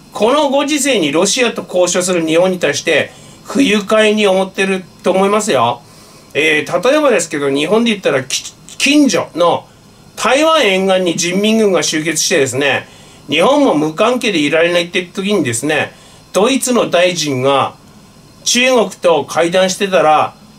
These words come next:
どう思うかっつう話ですよね。ドイツ、とんでもねえな。なんて思いに決まってる。えー、御殿から出ずに情報はテレビと財務省で固めた側近サークルからしか得てない公家総理には、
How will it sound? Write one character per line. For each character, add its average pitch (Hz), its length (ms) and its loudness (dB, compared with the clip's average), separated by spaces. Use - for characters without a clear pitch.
ど 151 120 0
う 156 40 2
思 180 180 2
う 170 40 -4
か 175 100 0
っ 175 80 -8
つ - 140 -6
う 170 40 2
話 165 320 -2
で 127 80 -4
す - 80 -16
よ 85 80 -12
ね。 123 380 -2
ド 165 160 0
イ 185 100 0
ツ、 131 360 -4
と 143 140 0
ん 143 60 2
で 156 80 2
も 160 120 0
ね 160 140 0
え 127 40 -2
な。 85 160 -8
な 170 280 2
ん 180 100 -2
て 190 120 2
思 175 240 2
い - 20 0
に 143 80 -2
決 143 140 -6
ま 147 120 -2
っ - 40 -12
て - 120 -8
る。 90 120 -8
え 135 220 2
ー、 131 60 -4
御 156 180 0
殿 277 280 0
か 254 140 0
ら 190 160 2
出 190 120 -2
ず 185 160 -4
に 135 180 -2
情 165 220 2
報 185 60 2
は 160 100 4
テ 170 120 -2
レ 170 60 0
ビ 156 120 -8
と 147 260 0
財 170 140 0
務 196 140 0
省 202 160 0
で 165 60 -2
固 156 200 -2
め 147 80 -4
た 135 80 -10
側 147 160 -6
近 165 180 -6
サ 165 140 2
ー 156 80 -2
ク 151 60 -6
ル 139 80 -6
か 143 100 0
ら 143 80 0
し - 60 -6
か 143 100 -2
得 139 120 2
て 143 100 -2
な 151 80 -2
い 139 100 -4
公 147 100 -12
家 170 140 0
総 185 240 2
理 156 60 0
に 151 100 0
は、 139 180 -2